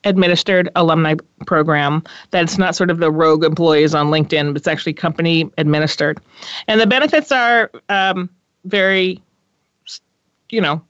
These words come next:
it's easy to see. One, you keep, you keep in touch with everybody who's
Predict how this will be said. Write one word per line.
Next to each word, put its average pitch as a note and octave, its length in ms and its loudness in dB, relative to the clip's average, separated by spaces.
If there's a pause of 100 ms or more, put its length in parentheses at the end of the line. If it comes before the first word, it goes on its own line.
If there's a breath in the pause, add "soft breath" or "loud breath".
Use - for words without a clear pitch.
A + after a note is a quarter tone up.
it's F#3 160 -2
easy A3 200 2
to G3 100 2
see. D3+ 360 -2
One, G3 380 0
you F#3 140 -4
keep, G3+ 260 -6 (280)
you A3 140 -8
keep G#3 400 -6
in F3+ 180 -4
touch - 420 -4
with F3+ 180 -4
everybody F3+ 500 -2
who's E3+ 280 -4